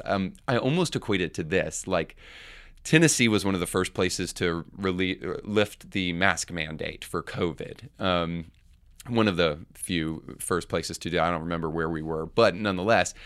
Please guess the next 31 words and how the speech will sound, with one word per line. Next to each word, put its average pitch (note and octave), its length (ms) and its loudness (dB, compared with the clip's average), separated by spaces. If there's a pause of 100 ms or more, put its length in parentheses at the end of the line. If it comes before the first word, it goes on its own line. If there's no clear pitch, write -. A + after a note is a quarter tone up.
(420)
I A#2 40 2
remember, A#2+ 640 6
like, F#2 420 2 (100)
the F#2 200 0
day G2 640 4 (100)
of - 480 0 (220)
and G2+ 100 0
a G2 60 2
couple A2+ 260 0
of G2 80 2
days F2 240 0 (100)
after, - 540 -6 (180)
and G2+ 120 0
you G2+ 60 2
still B2 280 4
saw G#2+ 240 4
people - 340 -2
everywhere F2 380 2
with D#2 120 -4
their E2 100 -2
mask E2+ 320 -2
on. D#2+ 100 -8
Now, F#2 120 -2
that F#2 140 0
could G3 180 8
have D3+ 100 2
been F#2 300 4
that E2+ 120 -2
they F2+ 120 2
were E2+ 120 -2
just E2+ 340 -4